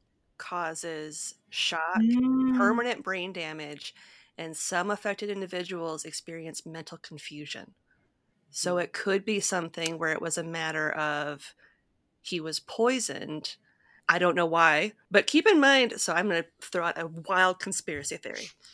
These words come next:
Speaker 2: <laughs>
Speaker 1: 'Cause why not?
Speaker 2: I'm ready.
Speaker 1: It's not like he can, like, dispute it.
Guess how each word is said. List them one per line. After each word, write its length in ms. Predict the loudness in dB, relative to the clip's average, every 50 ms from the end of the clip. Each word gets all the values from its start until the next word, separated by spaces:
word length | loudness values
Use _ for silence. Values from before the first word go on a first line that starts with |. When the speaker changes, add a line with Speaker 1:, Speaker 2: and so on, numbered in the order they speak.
| -20 _ _ _ _ -2
Speaker 2:
<laughs> 1080 | 0 0 0 0 2 4 6 6 6 6 6 6 8 8 8 6 6 4 4 2 4 6
Speaker 1:
'Cause 160 | 6 8 10
why 160 | 10 10 10
not? 240 | 8 6 4 2 0 _ _ -20 -20 -8 -2
Speaker 2:
I'm 120 | 0 2 2
ready. 320 | 2 2 0 0 -2 -2 -2
Speaker 1:
It's 180 | -2 -2 2 4
not 160 | 6 6 6
like 140 | 4 2 0
he 100 | -2 -4 -4
can, 180 | -4 -4 -4
like, 300 | -4 -6 -6 -8 -12 -16 -18 _ _ _ -4
dispute 360 | -4 -4 -4 -4 -6 -4 -4
it. 180 | -4 -6 -8